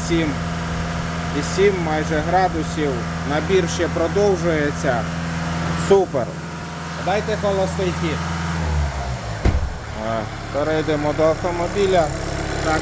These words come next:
виглядає антифриз. Рівень щас трішки добавимо.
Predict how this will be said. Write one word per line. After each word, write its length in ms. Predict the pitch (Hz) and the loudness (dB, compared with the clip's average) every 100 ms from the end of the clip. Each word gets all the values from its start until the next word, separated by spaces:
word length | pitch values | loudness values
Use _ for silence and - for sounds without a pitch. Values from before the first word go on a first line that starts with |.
| 156 | 0
виглядає 600 | 156 156 156 165 156 160 | 0 0 2 2 2 2
антифриз. 600 | 156 160 180 170 202 214 - - - - - - | 0 0 0 2 2 2 2 -2 -2 -2 -2 0
Рівень 300 | 170 156 151 | 2 2 0
щас 160 | - 147 - - | 0 -2 -2 -2
трішки 520 | 160 147 - 151 156 | -2 -2 -2 0 2
добавимо. 640 | 165 196 185 180 165 147 | 4 4 4 2 0 -2